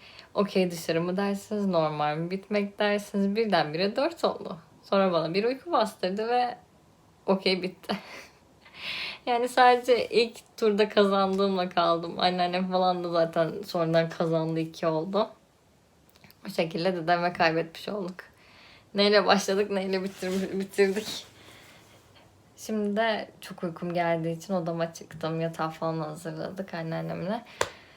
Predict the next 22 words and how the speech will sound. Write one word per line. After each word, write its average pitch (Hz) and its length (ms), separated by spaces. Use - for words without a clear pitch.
Çünkü 247 760
kaç 208 320
günden 202 440
beri 220 540
ikide, 190 500
üçte 185 540
uyuyabiliyorum 160 800
gece 196 520
ve 202 260
sabah 180 280
erken 175 380
kalkıyorum. 160 640
O 180 40
yüzden 175 340
de 180 160
gözlerimin 165 480
altı 165 500
çok 160 240
çökük. - 360
Fark 175 300
etmişsinizdir 170 720
belki 165 260